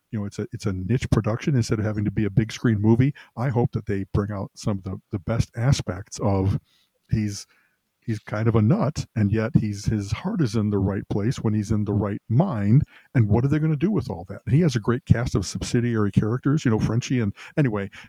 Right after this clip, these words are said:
there's a whole bunch of good stuff that can come from that, kind of the anti-Batman aspect, you know,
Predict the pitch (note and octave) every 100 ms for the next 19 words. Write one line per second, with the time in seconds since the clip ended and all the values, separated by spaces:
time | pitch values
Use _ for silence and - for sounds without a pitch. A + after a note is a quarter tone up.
0 | - B2+ A#2+ A2+ D3+ D3+ D3 B2+ A2+ A#2+
1 | - A2+ A#2+ A2 G2 - B2+ C3 G#2+ F#2+
2 | G2 G2 _ - _ - C#3 A#2+ A#2 C3+
3 | - G#2+ F#2+ C3 - G2+ G2 F#2+ - -
4 | G2 - G2 G#2+